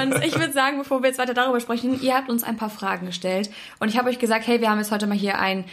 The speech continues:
Single-Mann sitzen, nicht einen Verheirateten, sondern jemand, der wirklich auch datet, der schon Tinder benutzt hat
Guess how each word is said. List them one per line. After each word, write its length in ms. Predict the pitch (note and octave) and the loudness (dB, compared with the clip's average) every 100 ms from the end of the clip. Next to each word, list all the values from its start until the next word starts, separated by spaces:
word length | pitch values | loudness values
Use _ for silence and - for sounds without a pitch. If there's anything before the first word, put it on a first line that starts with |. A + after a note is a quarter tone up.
| - - | -16 -4
Single-Mann 560 | - C#4 C#4 C4 B3+ | 2 6 6 6 4
sitzen, 420 | B3+ B3+ A#3+ B3 | 2 2 2 4
nicht 140 | G#3+ G#3 | 4 2
einen 100 | G#3 | 0
Verheirateten, 580 | G3 A3 A#3 A#3 - G#3 | 2 4 2 0 0 0
sondern 220 | G3+ G3 | 2 0
jemand, 220 | G3 G3 | 0 0
der 100 | G3 | 0
wirklich 400 | G3+ G#3 G#3 - | 0 0 0 2
auch 240 | G3 F#3+ - | 2 0 -4
datet, 420 | - A3+ B3+ A#3 | 2 4 4 2
der 120 | F#3+ | 0
schon 180 | F#3 G3 | -2 -2
Tinder 260 | G3+ B3 A3+ | 2 4 4
benutzt 320 | G#3+ G#3+ - | 2 0 2
hat 220 | G#3 G#3 | 2 0